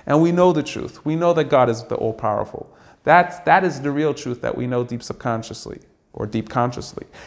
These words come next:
Rak shasitra achram ulevshis v'gufam higbi atzma lo erekushes nafshem alakiz. What happened over here, the Sitra Achra comes and creates this facade,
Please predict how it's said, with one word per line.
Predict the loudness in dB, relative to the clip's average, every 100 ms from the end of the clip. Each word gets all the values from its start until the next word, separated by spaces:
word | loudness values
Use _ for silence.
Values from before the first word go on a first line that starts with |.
| 2
Rak | 4 4
shasitra | 2 -2 0 2
achram | 6 6 6 0 -2
ulevshis | 0 0 -2 -4 -8
v'gufam | -4 -4 -2 -4
higbi | -4 -2
atzma | -2 -4 -6
lo | -2 -2 -2
erekushes | -6 -8 -4
nafshem | -2 -2 -2
alakiz. | -2 -2 -2
What | 0 2
happened | 2 2 0
over | -2 0
here, | 0
the | -2
Sitra | -4 -6 -6 0 0 2
Achra | -4
comes | -2 -2 -2
and | -4
creates | -2 -2 -2
this | -6 -10 -8
facade, | -4 2 4 4 -2